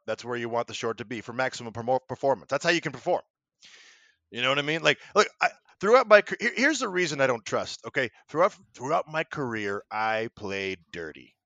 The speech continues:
Okay, I'll say it. I'll say it. Hand checking. Okay, a little flick to the balls. Did it all the time. Okay, I would do a little elbow to the ribs. Someone's, you know, I pretend to yawn and then hit somebody. You know, "Oh, I'm tired." Bam, and right, right in the throat all the time.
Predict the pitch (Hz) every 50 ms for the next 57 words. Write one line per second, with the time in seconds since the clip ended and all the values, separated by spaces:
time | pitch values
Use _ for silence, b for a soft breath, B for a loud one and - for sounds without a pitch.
0 | - 78 - - 98 113 156 - - 143 147 151 - _ _ _ _ _ _ _
1 | _ - 95 120 117 - 135 123 92 - _ _ _ - 127 127 127 123 120 117
2 | - - 143 - _ - 80 67 64 _ _ - 87 107 - - 117 110 104 104
3 | 101 _ - - - _ - 123 131 139 117 - - - 147 151 - - 123 117
4 | 95 87 107 104 92 80 76 71 - - - - _ _ _ _ - - - 107
5 | 110 110 - - 117 113 113 117 117 117 107 110 113 120 113 101 95 85 76 _
6 | _ _ - - 98 - 113 104 101 101 107 _ b b b b b b b b
7 | 104 131 135 139 139 135 139 135 - 127 139 147 147 139 135 143 139 135 127 131
8 | 123 127 135 127 120 98 95 - 127 113 110 110 104 95 110 104 98 113 113 104
9 | - b b b 110 120 107 135 120 143 135 120 113 104 95 101 113 127 135 131
10 | 131 120 113 98 87 82 76 _ _ - - 104 107 101 87 - 127 - - 127
11 | 113 104 104 98 90 87 98 110 107 101 139 190 214 202 185 156 - 156 170 175
12 | 143 - - - - 135 139 117 90 76 _ - 104 110 107 117 123 120 107 101
13 | - 120 127 120 - - - 113 120 120 95 - _ _ - - 123 143 156 156
14 | 151 - - 151 151 147 135 104 82